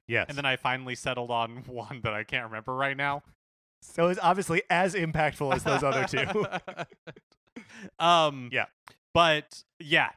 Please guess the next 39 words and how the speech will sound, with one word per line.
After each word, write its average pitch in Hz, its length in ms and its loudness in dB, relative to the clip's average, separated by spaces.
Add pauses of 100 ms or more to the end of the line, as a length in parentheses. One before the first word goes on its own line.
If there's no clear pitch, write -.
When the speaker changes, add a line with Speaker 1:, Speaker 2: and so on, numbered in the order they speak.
Speaker 2:
I, 170 240 2 (280)
Tingle 196 340 -4
w-, 175 140 -10 (140)
and 147 200 -6
Rupee 170 280 -6
were 143 160 -4
both 165 440 0
on 202 240 0
my 196 140 2
list, 147 300 -2
but 156 100 -2
I 143 60 2
decided 143 440 -2
to 131 60 -12
stop - 440 -2
cheating 110 520 -6 (480)
and 131 120 -12
just, 127 160 -6
like, 113 300 -2 (180)
settle 151 480 -2
on 120 260 -2
Speaker 1:
Just 113 240 2
Speaker 2:
one. 101 60 -4
Speaker 1:
say 120 220 0
one. 113 400 -6
Speaker 2:
But 175 120 -2
I 160 140 2
do, 170 380 -6
I 143 120 0
have 147 220 0
so 151 420 -8
many 156 200 -10
regrets 127 720 -8 (600)
about 120 240 -4
not 113 180 -2
including 104 360 -12
Tingle 95 460 -16
because 127 380 -10 (300)
I've, 135 120 -8